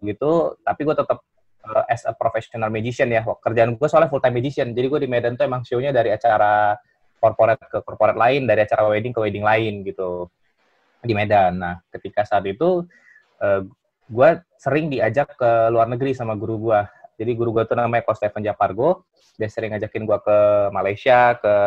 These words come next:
Thailand gitu. Akhirnya karena gua sering diajak keluar, gua punya, apa ya, punya channel lah ya, punya kenalan-kenalan di luar-luar sana. Dan akhirnya gua ditawarin belajar atau sekolah di Thailand.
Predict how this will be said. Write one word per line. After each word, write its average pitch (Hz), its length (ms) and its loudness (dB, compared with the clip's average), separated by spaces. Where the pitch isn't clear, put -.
Thailand 117 480 2
gitu. 98 160 -12
Akhirnya 117 320 0
karena 127 240 0
gua 113 160 -2
sering 113 240 -8
diajak 107 320 -6
keluar, 120 480 0
gua 113 160 -4
punya, 107 320 -6
apa 123 240 -6
ya, 101 160 -2
punya 107 640 -6
channel 120 240 2
lah 131 160 4
ya, 110 120 6
punya 110 240 -8
kenalan-kenalan 110 640 -2
di 107 80 -6
luar-luar 104 480 0
sana. 110 400 -4
Dan 107 160 -6
akhirnya 127 240 -2
gua 139 80 -2
ditawarin 113 720 4
belajar 120 560 2
atau 107 560 2
sekolah 120 480 4
di 143 400 -4
Thailand. 104 480 2